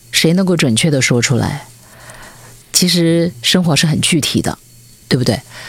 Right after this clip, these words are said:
特别是有一个博主说，如果你问一个人说，“你最想要的是什么？”如果有一天你财务自由了，你最想实现的是什么？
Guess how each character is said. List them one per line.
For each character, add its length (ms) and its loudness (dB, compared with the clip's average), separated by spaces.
特 100 4
别 120 2
是 140 2
有 140 2
一 120 2
个 100 2
博 160 0
主 120 0
说， 180 0
如 220 0
果 240 2
你 120 2
问 200 2
一 100 0
个 100 2
人 140 2
说 200 0
，“你 100 0
最 200 0
想 280 0
要 180 2
的 80 0
是 160 0
什 160 0
么？” 160 -4
如 200 0
果 160 2
有 180 2
一 80 2
天 240 2
你 340 0
财 260 0
务 140 2
自 140 0
由 140 2
了， 180 0
你 100 0
最 160 -2
想 160 0
实 140 0
现 140 0
的 60 2
是 80 0
什 100 2
么？ 120 0